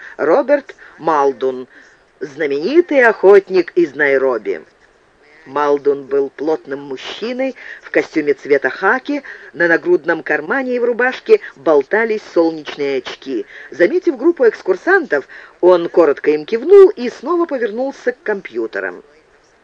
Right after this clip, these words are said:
«Конечно, вы хотите зайти внутрь», — сказал Эд Реджес, «но сначала давайте посмотрим,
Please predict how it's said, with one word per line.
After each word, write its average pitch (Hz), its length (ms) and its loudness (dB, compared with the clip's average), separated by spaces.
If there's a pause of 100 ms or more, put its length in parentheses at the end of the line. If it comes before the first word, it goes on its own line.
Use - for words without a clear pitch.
(320)
«Конечно, 147 760 0
вы 165 300 6
хотите 254 840 2
зайти 170 500 0
внутрь», — 147 540 -4
сказал 156 340 -2 (260)
Эд 156 240 4
Реджес, 143 500 2 (240)
«но 175 240 0
сначала 294 440 -2
давайте 190 340 0
посмотрим, 170 720 -2